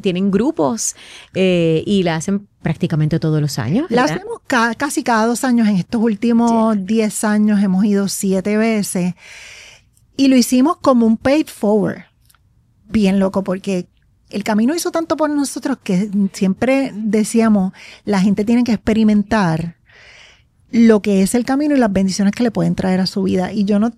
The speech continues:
Speaker 2: yo no puedo parar de decirte, gente que ha ido con nosotros, las transformaciones y los milagros que han visto en ese camino.
Speaker 1: Ujú. Qué, qué lindo conversar contigo, Jessica. Me quedaría hablando de mucho más y de arte y también de ti como artista,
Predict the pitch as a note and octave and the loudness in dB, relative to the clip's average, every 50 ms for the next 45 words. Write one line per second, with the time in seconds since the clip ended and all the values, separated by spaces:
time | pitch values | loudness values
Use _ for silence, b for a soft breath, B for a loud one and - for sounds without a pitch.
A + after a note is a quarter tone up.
0 | _ _ - G3+ G#3+ A3 A3 A#3+ C4+ C#4+ C#4+ C4+ C#4 C4+ C#4 C#4+ D4 B3 B3+ A3+ | _ _ -6 -2 0 0 0 0 0 -2 -2 -2 0 0 2 2 2 0 0 0
1 | G#3 G#3 G#3+ A3+ A3+ A#3 A#3+ A#3 A3+ G3 - A3+ G#3 G#3 A3+ G#3 F#3 G#3 G3+ - | 0 0 0 0 0 0 0 0 0 0 -2 -4 -4 -2 -2 0 0 0 0 -2
2 | G3+ - A3 A3+ A#3+ A#3+ A#3 A#3 B3 A3+ A#3 A#3 G3+ - A#3 A3 - B3 B3+ A#3 | -2 -2 0 0 2 0 0 0 0 0 0 0 -2 -2 -4 -4 -2 -2 0 0
3 | G3+ G3 G3 E3+ - - G3 F#3 - G3 F#3 F#3 F3+ - - G3+ F#3 G3+ A#3 A#3 | 0 0 -2 -2 -2 -2 -4 -2 0 -2 0 0 -2 -2 -2 -2 0 2 2 4
4 | A#3+ A3+ G3 G3 G#3 G3+ F3+ E3 D#3+ E3 F#3+ A3+ G3+ - - G#3 F#3+ F#3 F3+ F#3+ | 4 4 4 4 4 2 2 0 -2 -2 -2 -2 -4 -2 -2 -2 -2 -2 -2 -4
5 | F3 - - G#3 G3 F#3 F3+ E3+ E3+ E3 - G3 - F#3+ G3 F#3 - - - E3+ | -4 -4 -4 -4 -2 0 0 0 -2 -2 -4 -6 -6 -4 -4 -4 -4 -4 -6 -6
6 | F3 - _ _ - F#3+ F3+ E3 D#3 F3 F#3+ F#3+ F#3 F#3 - - _ B B B | -8 -12 _ _ -4 -4 -4 -2 -2 -2 -2 -2 -2 -4 -8 -12 _ B B B
7 | B B B B B B B - A3+ G#3+ G3+ - - A3 G#3 G#3 G#3 G#3+ A3 G#3+ | B B B B B B B -2 -2 -2 -2 -2 -2 -2 0 0 0 0 -2 -2
8 | A#3 A#3 A3+ A#3 G#3 - A3 G#3 - A3 G#3+ G#3 G#3 G#3+ G3+ G3 G3+ F#3+ F#3+ F#3+ | -2 -2 -2 -2 -2 -2 -4 -4 -2 -4 -6 -4 -4 -2 -2 0 0 0 0 -2
9 | - - G3 G3+ F#3+ F3 F3+ E3+ - F#3+ F3+ F3 F3 F3 F3+ F#3 G#3 A3+ B3 C4 | -4 -4 -4 -4 -2 -2 -2 -2 -2 0 -2 0 0 0 0 0 0 0 0 0
10 | B3+ B3 A#3+ B3+ A#3+ - - B3+ A#3+ A#3+ B3 B3+ - - - - G#3 F#3+ F3+ F3+ | 0 0 -2 -2 -4 -4 -2 -2 -2 0 -2 -2 -4 -4 -4 -4 -4 -2 0 0
11 | F3 E3 E3 F#3 G#3+ G#3 B3+ B3 G#3+ F#3+ E3+ E3 D#3+ D#3+ F3 G3+ G#3+ G3+ - E3+ | 0 0 -2 -2 -4 -4 -6 -6 -4 -4 -4 -2 -2 -2 -2 -2 -4 -4 -6 -8
12 | D#3 C3+ - F3 - - C4 A3 G3 E3 D3 - - - _ G3+ G#3+ B3 A#3+ - | -8 -6 -6 -6 -4 -4 -4 -2 -2 -4 -6 -6 -10 -8 _ -4 -4 -4 -4 -8
13 | _ - A#3 A3+ | _ -6 -6 -6